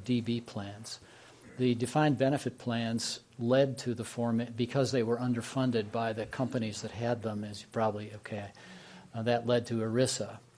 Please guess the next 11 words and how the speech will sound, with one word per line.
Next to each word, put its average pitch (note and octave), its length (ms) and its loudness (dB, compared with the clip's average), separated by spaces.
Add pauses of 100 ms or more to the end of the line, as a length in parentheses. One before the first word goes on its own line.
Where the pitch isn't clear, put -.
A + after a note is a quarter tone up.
(140)
Um, A2 360 -2 (240)
defined D#3+ 420 2
contribution C#3 680 0
plans A2+ 460 -2
obviously A#2+ 680 0 (340)
shift - 600 2
the C3+ 80 4
risk B2+ 540 6 (260)
for B2 180 0
asset C3+ 500 4
management A#2+ 640 0